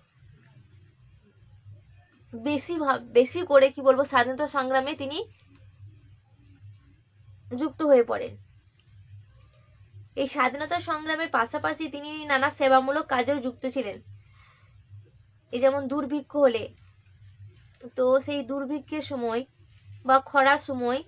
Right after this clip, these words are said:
তিনি এই চট্টগ্রামে সেবাকর্মে নিজেকে যুক্ত করতেন, নিজে, নিজের, হ্যাঁ, জীবনকে সেই সেবাকর্মে তিনি আত্মনিয়োগ করতেন, বুঝতে পেরেছ? তাছাড়াও তিনি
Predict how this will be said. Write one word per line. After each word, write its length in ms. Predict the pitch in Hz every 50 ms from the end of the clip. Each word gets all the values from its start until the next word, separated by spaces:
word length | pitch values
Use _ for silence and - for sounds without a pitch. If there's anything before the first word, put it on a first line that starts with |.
| 381 370 _ _ _ _ - -
তিনি 160 | 262 262 254 262 262
এই 120 | 262 277 262 _ _ _
চট্টগ্রামে 680 | - 269 262 269 - 269 262 262 262 254 262 277 285 311 392 415 - _
সেবাকর্মে 640 | - - 294 277 240 254 254 247 269 262 254 262 285
নিজেকে 400 | 285 285 262 220 262 262 - 320 381 480 - - _ _ _ -
যুক্ত 280 | 254 226 269 285 - - 302
করতেন, 400 | 262 247 233 226 - - 185 190 202 - _ _ _ _ _ - - - - - - - _ _ -
নিজে, 260 | 262 269 254 254 294 294 302 311 311 - - - - - _ _ - - _ _ _ _ _ _ - - - - - - - - - - _ _ _ _ _ - _ 247
নিজের, 440 | 254 262 269 240 240 285 302 311 311 277 - - _
হ্যাঁ, 260 | - 302 302 269 262 254 247
জীবনকে 460 | 220 247 262 247 262 262 262 - 294 302
সেই 160 | - 320 302
সেবাকর্মে 720 | - - 277 254 240 254 254 262 - 269 269 269 285 311 392 466 - _ - - - - _
তিনি 180 | - 269 285 285
আত্মনিয়োগ 560 | 254 254 262 254 - 330 320 311 302 294 269 -
করতেন, 400 | 240 240 233 - - 107 98 - - - - - - - - - _ - - -
বুঝতে 240 | - 262 262 - 311 302
পেরেছ? 260 | 330 339 349 302 294 240 214 220 - _ - _ _ _ _ _ - - - - - - - _ _ - - - -
তাছাড়াও 480 | 277 269 294 285 320 330 330 330 330 339
তিনি 280 | - 302 302 302 311